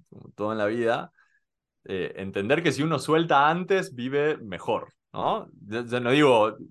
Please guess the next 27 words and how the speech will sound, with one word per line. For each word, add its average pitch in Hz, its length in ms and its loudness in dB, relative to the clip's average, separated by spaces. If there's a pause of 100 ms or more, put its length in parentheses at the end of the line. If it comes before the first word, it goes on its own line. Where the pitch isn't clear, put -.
(160)
en 110 140 -10
una 135 140 2
relación, 135 420 0
ima-, 120 220 -6
imaginemos 135 460 -2
un 143 100 -4
matrimonio, 127 560 2
que 98 60 -4
es 101 80 -6
una 113 160 -2
de 107 60 0
las 101 100 0
relaciones 110 340 -2
más, 117 180 -2
más 117 160 -2
personales 123 560 -2
que 110 80 -4
hay 107 280 -4
en 92 100 -10
la 90 80 -6
vida. 82 200 -8
La 85 100 -2
otra 127 180 2
persona 110 500 -2 (280)
se - 140 -14
comporta 117 420 2
mal, 120 460 4